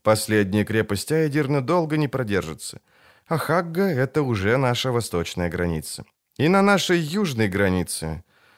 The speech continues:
произошло нечто очень скверное. Король Эрвил из Вердена присягнул на верность императору Эмгыру, открыл ворота и сдал крепости в устье Яруги,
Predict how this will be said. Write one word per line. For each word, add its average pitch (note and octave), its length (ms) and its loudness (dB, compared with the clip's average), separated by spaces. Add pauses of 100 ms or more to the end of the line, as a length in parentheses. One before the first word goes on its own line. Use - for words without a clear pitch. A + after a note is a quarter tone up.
(240)
произошло D#3 520 0
нечто D3+ 360 2
очень C3 340 2
скверное. F#2 720 -2 (420)
Король C#3+ 460 4
Эрвил C3 460 2
из G#2 300 -2
Вердена F#2 760 2
присягнул D3+ 640 0
на D#3+ 100 4
верность D3 460 2
императору C#3+ 600 0
Эмгыру, B2 720 0 (480)
открыл F3+ 400 0
ворота A#2+ 440 2
и - 140 -4
сдал A2 360 0
крепости F#2 760 -2
в D#2 120 -6
устье F#2+ 420 -4
Яруги, E2+ 680 -4